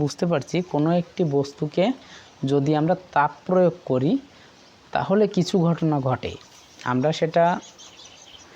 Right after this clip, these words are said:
সাধারণ দৃষ্টিতে দেখতে না পেলেও যদি আমরা খুব নিখুঁতভাবে সেটি গণনা করার চেষ্টা করি, তাহলে কিন্তু আমরা বুঝতে পারব যে আমরা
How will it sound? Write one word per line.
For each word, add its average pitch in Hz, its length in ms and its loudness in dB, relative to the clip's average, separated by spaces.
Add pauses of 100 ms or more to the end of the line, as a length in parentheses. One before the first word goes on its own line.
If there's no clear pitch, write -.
(360)
সাধারণ 185 560 2
দৃষ্টিতে 190 440 0
দেখতে 151 340 2
না 170 160 0 (100)
পেলেও 160 280 2
যদি 151 360 4
আমরা 139 240 2 (160)
খুব 160 140 2 (260)
নিখুঁতভাবে 180 640 2
সেটি 175 260 -4
গণনা 139 440 4
করার 143 220 2
চেষ্টা - 320 -4
করি, 170 240 0 (520)
তাহলে 165 320 2
কিন্তু 180 300 2
আমরা 165 300 2 (640)
বুঝতে 156 280 0
পারব 185 260 2 (100)
যে 175 260 2
আমরা 139 340 2